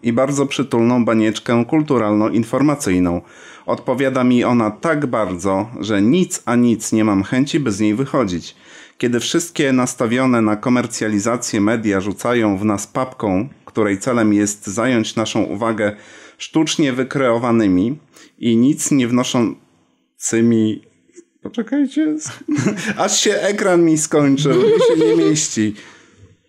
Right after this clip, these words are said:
No i tam nie wnoszą, tak. <laughs> No i, i dalej. Są osoby, które fizycznie zmęczone, zamęczone miejską gonitwą uciekają w Bieszczady, by żyć we własnym, a nie narzuconym przez,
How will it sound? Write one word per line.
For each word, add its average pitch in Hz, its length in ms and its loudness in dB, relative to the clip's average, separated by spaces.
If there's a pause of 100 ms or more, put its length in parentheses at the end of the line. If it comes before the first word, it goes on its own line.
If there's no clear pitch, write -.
(160)
No 214 220 2
i 202 180 2
tam 175 200 2
nie 165 100 4
wnoszą, 127 480 2
tak. 98 340 0 (140)
<laughs> 147 140 4
No 160 60 4 (480)
i, 226 60 4
i 220 60 4
dalej. 123 460 2 (540)
Są - 300 0
osoby, 139 420 0
które 147 280 -2
fizycznie 151 560 0
zmęczone, 123 800 2 (360)
zamęczone 120 640 2
miejską 131 480 2
gonitwą 110 500 0
uciekają 139 540 0
w 127 40 -8
Bieszczady, 117 580 0
by 110 140 -2
żyć 113 260 -2
we 104 140 0
własnym, 131 600 0
a 107 100 -2
nie 117 160 2
narzuconym 120 600 0
przez, - 640 -6